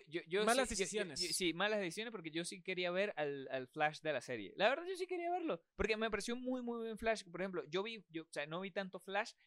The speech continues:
Speaker 1: vi fue más D C Legends of Tomorrow porque me pareció una serie cool. Obviamente, la producción era una mierda,
Speaker 2: <laughs>
Speaker 1: todo, o sea, de, visualmente era horrible, pero me gustaba, de verdad, me disfrutaba mucho. Estaba pasando la televisión, me iba a Warner y yo me ponía a ver D C Legends of Tomorrow.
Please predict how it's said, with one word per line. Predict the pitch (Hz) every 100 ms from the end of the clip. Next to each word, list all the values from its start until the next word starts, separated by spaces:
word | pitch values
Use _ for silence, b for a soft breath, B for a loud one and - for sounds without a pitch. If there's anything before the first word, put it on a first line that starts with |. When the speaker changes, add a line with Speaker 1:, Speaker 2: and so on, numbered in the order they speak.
| _
Speaker 1:
vi | 160
fue | 175 175
más | 170 170 151
D | 170
C | 180
Legends | 175 170 170 160 160
of | 143 -
Tomorrow | 131 151 220 262
porque | 175
me | 160
pareció | 151 180
una | 190
serie | 190 185 190 -
cool. | 208 170 - b b b -
Obviamente, | - 202 208 196 190 -
la | 190 175
producción | 170 202 202
era |
una | 208 208
mierda, | 220 233 220 214 220 220 220 220 214 - 170 -
Speaker 2:
<laughs> |
Speaker 1:
todo, | - 214 220
o |
sea, | 185 208 175
de, | 160 160 156
visualmente | 180 208 202 208 208 196
era | 196
horrible, | 208 247 226 254 320 _ _ -
pero | 208 226
me | 214
gustaba, | 202 185 - 220 185
de | 160
verdad, | 160 185 226
me | 214 170
disfrutaba | 175 160 160 185
mucho. | 190 190 165 151
Estaba | - 170 185
pasando | 160 160
la | 175
televisión, | 165 139 196
me | 175
iba |
a | 170
Warner | 214 311 320
y | 320
yo | 196
me | 185 165
ponía | 151 147
a | 151
ver | 151
D | 151
C | 151
Legends | 151 147 147 139
of | 135 -
Tomorrow. | 127 123 117 104